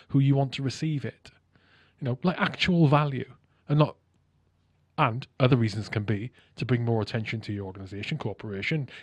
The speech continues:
you as a person, whatever brand, make money, whatever. You know, I don't know. I'm, I'm waffling on now. We're now eighteen minutes in, nineteen minutes in. What have we covered?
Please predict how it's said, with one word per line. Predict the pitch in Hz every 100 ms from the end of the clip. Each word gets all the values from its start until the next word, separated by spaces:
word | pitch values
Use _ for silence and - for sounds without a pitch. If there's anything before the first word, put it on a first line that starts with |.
| -
you | 117 120
as | 123
a | 123
person, | 117 110 - 151 139
whatever | 123 120 117
brand, | 113 113 127 147 - - - - _
make | 123 120 -
money, | 117 120 151
whatever. | 147 165 220 160 98 _ -
You | 139
know, | 113 143 - _ _ _ _ _ -
I | 143
don't | 139 120
know. | 104 _ 139
I'm, | 123 -
I'm | 143 123 107
waffling | 123 - 117 113
on | 110
now. | 104 107 - - -
We're | 135 143
now | 139 120 117
eighteen | 127 120 123
minutes | 110 110 110
in, | 104 - _ _
nineteen | 139 131 143 - 113
minutes | 110 95
in. | 98 - - -
What | 175
have | 170
we | 196
covered? | 170 120 107 123